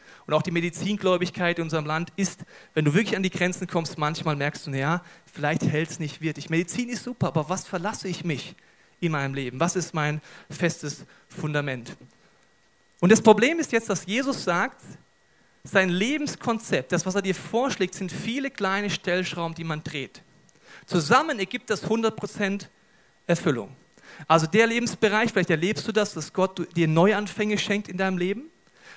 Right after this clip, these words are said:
aber deine Vergangenheit ist etwas, wo du noch nicht erlebst oder nicht erleben möchtest, dass Gott da was zu tun hat. Vielleicht erlebst du zu vierzig Prozent, nimmst du Dinge ernst, die Gott dir schon gezeigt hat,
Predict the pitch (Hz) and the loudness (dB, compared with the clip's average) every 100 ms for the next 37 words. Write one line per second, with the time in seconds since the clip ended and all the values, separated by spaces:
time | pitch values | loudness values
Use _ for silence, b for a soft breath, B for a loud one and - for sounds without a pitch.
0 | B 175 202 202 208 208 226 302 302 190 | B 2 4 4 4 6 6 8 6 6
1 | 185 196 202 202 214 214 214 208 202 262 | 6 2 -2 0 0 2 0 2 0 0
2 | 226 202 185 208 190 190 196 190 185 190 | -2 0 2 2 0 -2 -2 -2 0 2
3 | 180 175 208 226 196 170 - 180 180 165 | 0 0 0 0 -6 -8 -4 -4 -4 -4
4 | 165 - 175 190 151 101 - - _ _ | -6 -8 -6 -6 -6 -10 -18 -20 _ _
5 | B B B B B B - 220 - 208 | B B B B B B 2 2 4 0
6 | 240 - 220 214 - 277 285 240 - 226 | 0 -2 -8 -8 -4 -2 -2 -6 -4 -2
7 | - 226 165 170 175 185 196 196 - 185 | -2 -2 -2 -2 -2 -2 0 0 0 0
8 | 196 - 175 190 190 165 165 151 - 135 | -2 -4 2 2 4 2 0 0 -2 -4
9 | 147 185 220 | -4 -6 -6